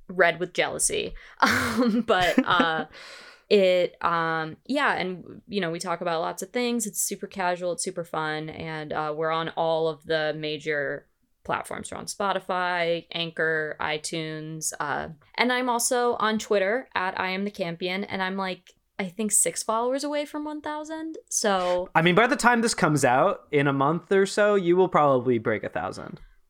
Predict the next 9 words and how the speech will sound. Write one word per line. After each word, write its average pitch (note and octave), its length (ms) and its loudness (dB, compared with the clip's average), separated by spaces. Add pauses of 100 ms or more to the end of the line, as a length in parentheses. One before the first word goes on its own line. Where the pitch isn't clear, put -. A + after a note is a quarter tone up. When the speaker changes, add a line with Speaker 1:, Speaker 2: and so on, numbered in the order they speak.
(160)
Speaker 1:
I A#3+ 120 4
mean, C#4 220 2
I C4 100 2
keep E4+ 300 2
fluctuating. G3 640 0
Like, F#3+ 160 -4
I G3 100 -2
keep, B3+ 260 -6 (160)
like, G#3 220 -2